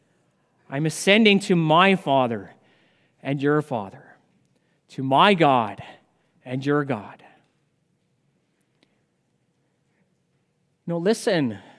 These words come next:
to the beautiful words from the lips of the Lord Jesus here.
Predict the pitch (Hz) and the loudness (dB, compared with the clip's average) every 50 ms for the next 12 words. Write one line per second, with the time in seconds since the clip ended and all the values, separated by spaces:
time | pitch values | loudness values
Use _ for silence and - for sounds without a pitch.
0 | _ _ _ _ _ _ _ - - 160 143 135 139 165 185 202 202 202 - 170 | _ _ _ _ _ _ _ -16 -10 -10 -10 -6 -2 0 0 0 0 -2 -4 -6
1 | 156 147 151 165 156 131 120 113 110 - - - - - - _ _ _ _ _ | -4 -4 -2 -2 -2 -2 -2 -4 -8 -12 -18 -20 -20 -20 -20 _ _ _ _ _
2 | _ _ _ _ _ _ _ _ _ _ _ - 143 143 135 127 127 139 147 156 | _ _ _ _ _ _ _ _ _ _ _ -10 -6 -6 -6 -2 0 0 0 0
3 | - - - - - - - - 139 135 139 131 135 139 131 127 - 135 135 135 | -2 -8 -16 -16 -18 -18 -16 -14 -12 -8 -8 -6 -4 -4 -4 -4 -4 -6 -6 -6
4 | 127 127 117 - - 120 107 98 98 107 | -6 -6 -10 -10 -10 -12 -12 -12 -16 -20